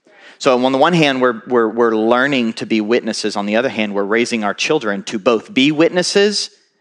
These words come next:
but also with the possibility that them being a witness could be at the cost of their life.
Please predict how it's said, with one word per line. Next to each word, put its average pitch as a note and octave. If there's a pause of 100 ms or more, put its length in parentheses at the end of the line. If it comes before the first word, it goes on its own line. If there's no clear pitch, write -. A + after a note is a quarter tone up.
(260)
but A2+
also A#2
with G#2+
the -
possibility G2+
that F#2+
them G2
being A#2+
a G2
witness F2+
could A2
be G2
at -
the F2+
cost -
of E2+
their E2
life. -